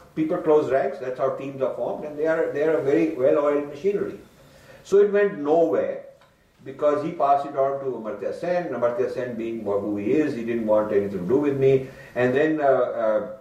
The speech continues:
Krishna went back to, uh, or I went back to Rajat Gupta and said, you know, "Can you get us somebody else to help you?" Then he passed on to somebody even worse, Sugata Bose. Sugata Bose in Harvard,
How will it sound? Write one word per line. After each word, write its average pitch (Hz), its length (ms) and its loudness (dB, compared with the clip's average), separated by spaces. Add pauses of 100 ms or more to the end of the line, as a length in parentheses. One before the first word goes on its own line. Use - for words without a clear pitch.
(720)
Krishna 135 340 -8
went 120 200 -2
back 110 300 2
to, 98 280 -4 (480)
uh, 90 140 -2
or 92 120 4
I 98 140 6
went - 220 -4
back 98 300 0
to 92 300 -8 (300)
Rajat 107 340 0
Gupta 110 360 0
and 104 100 -4
said, 98 300 -6 (580)
you 98 100 -6
know, 95 120 -4
"Can 95 200 -4
you 95 100 -2
get 98 200 2
us 98 120 2
somebody 90 340 -2
else 156 200 4
to 131 120 -8
help 120 240 -4
you?" 104 280 -4 (280)
Then 127 200 4
he 143 100 -2
passed 120 320 2
on 117 120 -4
to 104 80 -10
somebody 98 300 -8
even 90 260 -12
worse, 147 360 2
Sugata - 540 -4
Bose. 170 360 -2 (580)
Sugata 113 400 2
Bose 113 280 -2
in - 80 -6
Harvard, 101 640 2